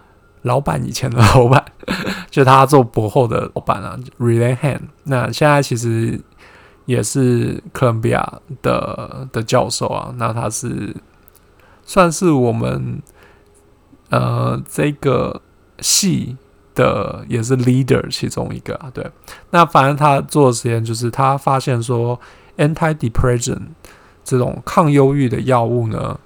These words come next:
它要发挥作用是需要有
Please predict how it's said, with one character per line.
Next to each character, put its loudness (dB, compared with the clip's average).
它 4
要 6
发 -2
挥 2
作 -2
用 -4
是 2
需 -2
要 4
有 -6